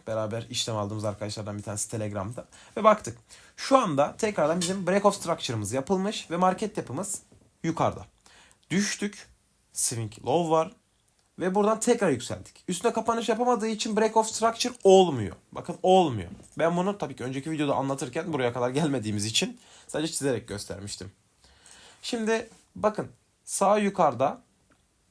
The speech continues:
kapanış olmadığı için break of structure yok. Likidite alımı olarak geçebilir. Ve şöyle, söylemek istediğim şöyle bir şey var. Bakın küçük zaman dilimlerine indiğimizde burada market kırılımı gerçekleşiyor. Ama bizim dört saatlik market kırılımımız nerede arkadaşlar?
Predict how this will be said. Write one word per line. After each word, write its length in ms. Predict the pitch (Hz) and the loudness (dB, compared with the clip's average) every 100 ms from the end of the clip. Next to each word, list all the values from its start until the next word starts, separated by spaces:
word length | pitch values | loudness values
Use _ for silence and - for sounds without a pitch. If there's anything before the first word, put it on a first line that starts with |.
| _ _ _ _ _ - | _ _ _ _ _ -2
kapanış 420 | 170 202 202 202 | 2 4 4 2
olmadığı 260 | 208 202 196 | 2 4 2
için 220 | 196 196 | 0 0
break 200 | 190 190 | 2 4
of 100 | 185 | 2
structure 460 | - 190 190 185 151 | 2 0 0 -4 -4
yok. 260 | 98 - - | -6 -10 -8
Likidite 480 | 127 147 151 196 196 | 0 0 0 2 8
alımı 300 | 190 185 196 | 8 10 10
olarak 440 | 196 175 202 202 - | 10 10 8 6 -6
geçebilir. 580 | 135 131 131 90 92 - _ _ - - - - | 0 2 2 -2 -10 -16 _ _ -20 -20 -20 -8
Ve 300 | 180 214 254 _ - | -6 -6 -8 _ -16
şöyle, 420 | - 190 180 170 | -4 -2 -2 -2
söylemek 320 | - 180 180 | 2 2 2
istediğim 200 | - 175 | 0 -2
şöyle 200 | - 160 | -4 -2
bir 60 | 107 | -2
şey 180 | 113 127 | -4 -6
var. 160 | - - - - - | -8 -14 -20 -20 -2
Bakın 280 | 185 196 113 - - _ _ - _ - | -2 -2 -8 -12 -20 _ _ -20 _ -8
küçük 280 | 180 247 | -4 0
zaman 280 | 220 214 214 | 2 2 4
dilimlerine 400 | 202 202 208 202 | 4 4 4 4
indiğimizde 600 | 202 190 196 196 180 190 | 2 2 0 0 -2 -2
burada 260 | 233 233 196 | 0 2 4
market 360 | 180 175 196 - | 2 0 -2 -4
kırılımı 320 | 160 160 160 | -2 0 0
gerçekleşiyor. 640 | 143 117 117 - 104 143 | -2 -2 -6 -10 -10 -10
Ama 100 | 117 | -8
bizim 220 | 135 170 | -6 2
dört 180 | 208 247 | 4 4
saatlik 380 | - 196 151 151 | 2 0 0 -4
market 340 | 135 139 196 | -4 -2 -4
kırılımımız 520 | - 180 165 139 120 123 | -2 -2 -2 -2 -4 0
nerede 300 | 185 165 101 | 2 2 -2
arkadaşlar? 680 | 98 107 117 - - - | -6 -8 -6 -6 -6 -8